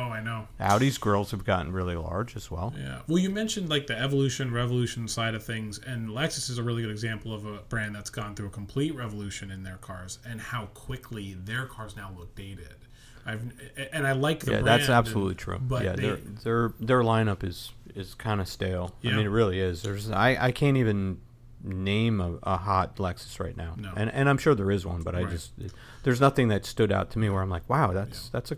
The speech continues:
Speaker 2: real competitor to the B M W."
Speaker 1: Right.
Speaker 2: There's
Speaker 1: I mean,
Speaker 2: just nothing there.
Speaker 1: Yeah, I, and I know that
Speaker 2: Same with
Speaker 1: it's
Speaker 2: Infiniti, for that matter.
Speaker 1: Oh, well, geez, Infiniti. I, tho-
Speaker 2: Yeah.
Speaker 1: that brand puts itself out of business with how quickly they redesign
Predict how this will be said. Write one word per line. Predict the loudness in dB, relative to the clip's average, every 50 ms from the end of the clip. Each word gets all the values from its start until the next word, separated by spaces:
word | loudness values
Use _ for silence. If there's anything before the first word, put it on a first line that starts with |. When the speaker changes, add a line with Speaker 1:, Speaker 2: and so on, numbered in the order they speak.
| -8 -6 -2
Speaker 2:
real | 0 0 0
competitor | 0 -2 -2 0 2 2 2 2 2 0 0
to | -2 -2 -4 -4
the | -4 -2
B | -4 -4
M | -4 -2 -2
W." | -2 -2 -2 -4 -6
Speaker 1:
Right. | -6 -8 -10 -10 -12 -12 -14 -18 -20 -18 -18 -16 -14 -14 -8 -2
Speaker 2:
There's | 0 0 4
Speaker 1:
I |
mean, | 4
Speaker 2:
just | 4 4 4
nothing | 2 2 2 0 0 0
there. | 0 0 0 -2 -2 -4
Speaker 1:
Yeah, | -2 -2 0 0 -2 -4 -6 -6 -4
I, | -4 -4 -4 -4
and | -2 0 0
I | 2 2
know | 2 0 0 2 2 2 2
that | 0 -2 -6 -8
Speaker 2:
Same | -4 0 2 2 4
with | 4 4 2
Speaker 1:
it's | 2 0 0 0
Speaker 2:
Infiniti, | 0 -2 -2 -2 6 8 8 8 8 6 4 2
for | 0
that | 0 0 0 0
matter. | 2 2
Speaker 1:
Oh, | 2 0 0
well, | -4 -4 -6 -6 -6 -8 -12 -12 -12
geez, | -12 -12 -12 -12 -12 -14
Infiniti. | -14 -16 -16 -16 -14 -14 -12 -12 -12 -12 -12 -14 -14 -14 -12
I, | -10 -10 -8 -8
tho- | -10 -8 -6 -2 -2 -2 -2
Speaker 2:
Yeah. | -2 -6 -6
Speaker 1:
that | -6 -4 -4 -4
brand | -4 -4 -4 -4 -4 -6 -8 -10 -16 -8 -4
puts | -2 -2 -2
itself | -4 -6 -6 -4 -4 -4 -4 -4
out | -6 -6
of | -6 -8
business | -10 -10 -10 -10 -12 -10 -10
with | -10 -10
how | -8 -8 -8 -8
quickly | -6 -8 -8 -8 -6 -8 -8
they | -6 -8 -8
redesign | -6 -6 -6 -6 -6 -8 -8 -8 -8 -10 -10 -10 -10 -12